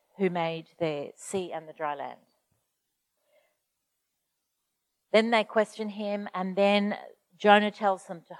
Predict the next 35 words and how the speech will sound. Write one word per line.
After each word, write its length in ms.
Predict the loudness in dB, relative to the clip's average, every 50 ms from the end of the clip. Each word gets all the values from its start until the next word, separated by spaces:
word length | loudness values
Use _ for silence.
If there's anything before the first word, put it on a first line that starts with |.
| -20 -12 -4
hurl 360 | 0 4 4 6 6 4 4 0 -6 -6
him 400 | -4 -2 -2 -2 -4 -8 -18 -20 _ _ _ _
into 160 | -20 -20 -20 _ -20
the 60 | -20
sea. 320 | -20 -18 -16 -16 -16 -18 _ _ _ _ _ _ _ -6
They've 120 | -4 -4
been 180 | -4 -6 -10 -10
hurling 440 | -6 -2 0 0 0 0 -4 -6
the 100 | -10 -12 -12 _ -8 0
cargo 380 | 2 4 4 4 2 2 0 0
in. 260 | 0 -2 -4 -6 -8 _ _ _ _ _ _ -12
Now 300 | -10 -8 -6 -6 -8 -8
he 120 | -10 -14 -14
says, 360 | -10 -6 -4 -4 -4 -6 -10 -16 -12 -4
"Hurl 260 | 0 2 2 2 2
me 460 | -2 -6 -8 -6 -6 -6 -6 -8 -10 -12
into 180 | -14 -14 -16 -16 -20
the 80 | -20
sea." 400 | -20 -16 -14 -12 -12 -12 -14 -20 _ _ _ _ _ _ _ _ _ _ _ _ _ _ _ _ _ _ _ _ _ _ _ _ _ _ _ _ -12
They 60 | -8
don't 180 | -6 -6 -4 0
like 220 | 0 0 0 -2
the 120 | -4 -2 2
idea, 600 | 2 2 2 0 -2 -8 -8 -6 -6 -6 -8 -10 _ _ _ _ _ _ _ _ _ _ _ _ _ _ 2
but 140 | 2 2
eventually 500 | 2 -2 -4 -4 -4 -6 -8 -10 -10 -8 -4
they 300 | -4 -4 -4 -4 -8 -12 _ -12 -2
hurl 440 | 2 4 6 6 6 4 2 0 -4 _ _ _ _ -4
Jonah 280 | -4 -4 -4 -4 -8 -14 -16
into 220 | -18 -20 -20 _ _ _
the 60 | _
sea, 420 | -20 -18 -14 -14 -14 -14 -16 -20 _ _ _ _ _ _ _ _ _ -12
and 140 | -12 -12 -12
the 60 | -12
storm 360 | -18 -18 -14 -12 -12 -12 -12